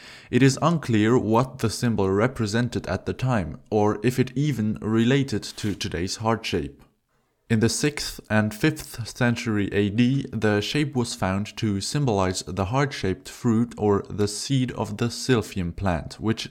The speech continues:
is believed to have been used as a contraceptive. A very similar design can be found on ancient silver coins from that time from Cyrene, an ancient Greece and later Roman city in modern-day Libya.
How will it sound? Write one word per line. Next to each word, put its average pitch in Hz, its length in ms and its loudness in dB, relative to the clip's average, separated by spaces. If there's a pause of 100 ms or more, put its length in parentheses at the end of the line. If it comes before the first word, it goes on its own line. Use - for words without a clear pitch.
(120)
is 104 160 -4
believed 120 580 0
to - 140 -4
have 101 240 -2
been 98 200 2
used 101 420 -2
as 110 180 -2
a 120 120 2
contraceptive. 104 920 -2 (640)
A 117 80 6
very 156 300 6
similar 123 640 4
design 107 640 0
can 117 220 0
be 107 80 -2
found 98 500 0
on 98 380 -2
ancient 131 480 -2
silver 113 400 0
coins 101 640 -4
from 104 320 -2
that 95 240 -2
time 101 360 -2
from 123 280 -4
Cyrene, 90 680 0 (280)
an 107 100 -4
ancient 131 460 0
Greece 113 420 2
and 104 160 -2
later 101 320 2
Roman 123 400 4
city 107 500 -2
in 98 200 -2
modern-day 98 580 0
Libya. 107 500 0